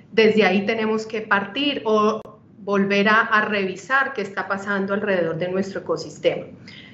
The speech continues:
La segunda parte, eh, esos efectos del covid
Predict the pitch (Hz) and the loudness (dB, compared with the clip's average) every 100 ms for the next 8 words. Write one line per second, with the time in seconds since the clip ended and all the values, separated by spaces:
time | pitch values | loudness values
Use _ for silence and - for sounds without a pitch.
0 | - - 214 214 220 220 233 262 262 262 | -20 0 2 4 4 4 4 6 4 4
1 | - 294 302 220 214 202 196 202 214 240 | 0 0 0 0 0 2 0 -2 -2 -2
2 | 240 226 202 - 220 220 214 - 196 202 | -2 -2 -4 -4 -2 -2 -2 0 2 2
3 | 233 - | 2 -4